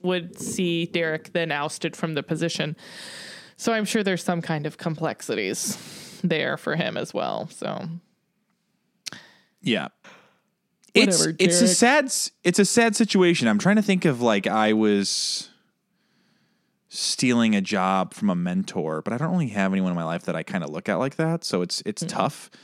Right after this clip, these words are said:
Speaker 2: but they have a very intimate relationship. It's very intense. It's, it's,
Speaker 1: Mm-hmm.
Speaker 2: you know, he was grooming him for this. If you think back to,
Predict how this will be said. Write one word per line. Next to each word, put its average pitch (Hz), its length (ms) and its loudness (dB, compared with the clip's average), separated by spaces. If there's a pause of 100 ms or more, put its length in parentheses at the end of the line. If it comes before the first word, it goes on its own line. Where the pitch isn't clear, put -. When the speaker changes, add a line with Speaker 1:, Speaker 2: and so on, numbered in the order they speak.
(360)
Speaker 2:
but 113 100 0
they 143 100 4
have 147 140 4
a 139 40 2
very 139 220 4
intimate 123 380 -2
relationship. 92 640 -2
It's 85 140 -8
very 95 180 0
intense. 87 460 -4
It's, - 260 -6
it's, - 240 -4
Speaker 1:
Mm-hmm. - 80 -6
Speaker 2:
you 90 60 -4
know, 80 220 -10 (180)
he 110 120 0
was 107 180 0
grooming 117 360 2
him 98 140 0
for 110 260 2
this. 85 240 -4
If 92 140 -8
you 87 240 -6 (100)
think 98 300 -4
back 87 320 -6
to, 80 320 -4